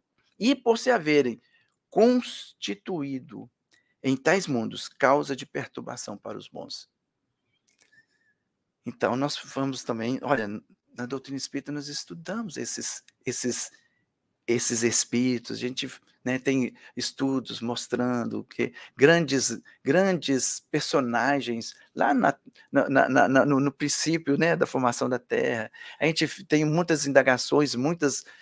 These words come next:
pessoas, muitos questionamentos que, de uma maneira geral, a gente não, não tinha respostas. Na doutrina espírita, nós temos respostas, nós temos esclarecimentos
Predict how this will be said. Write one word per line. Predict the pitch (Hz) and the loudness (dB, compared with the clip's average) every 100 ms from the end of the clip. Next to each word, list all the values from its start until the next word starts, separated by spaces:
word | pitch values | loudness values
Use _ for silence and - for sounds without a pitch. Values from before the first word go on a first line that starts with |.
| _ | _
pessoas, | - 147 - 160 143 | 0 2 4 2 4
muitos | 170 190 170 151 - - _ _ _ _ - - | 2 2 2 2 2 -6 _ _ _ _ -20 -6
questionamentos | - 170 - 160 143 147 160 147 131 | 4 4 6 6 6 6 2 0 -6
que, | - 147 143 135 120 - _ | -4 -2 0 -2 -4 -10 _
de | - 160 | -8 -2
uma | 165 | 0
maneira | 151 143 139 | 2 2 0
geral, | 120 120 139 | -2 0 2
a | 139 | 0
gente | 131 135 | -4 -6
não, | 135 131 | -6 -6
não | 131 139 | -6 -6
tinha | - 170 160 | -6 -4 -4
respostas. | 127 - - 175 175 - 190 - - - | -4 -6 0 2 2 0 -6 -6 -16 -10
Na | - 190 | -2 2
doutrina | 190 185 190 | 0 0 -4
espírita, | 185 - - 208 208 170 | -2 -4 -6 -8 -4 -4
nós | 165 196 - _ - | -2 -4 -8 _ -6
temos | 208 294 269 - | -2 0 0 0
respostas, | 139 - - 127 151 143 - 127 | -2 -2 -2 0 0 -2 -2 -2
nós | 151 - | -2 -2
temos | 262 320 185 | -2 -2 0
esclarecimentos | 165 - 143 135 - 131 131 131 - | 0 2 2 2 -4 -2 0 -2 -4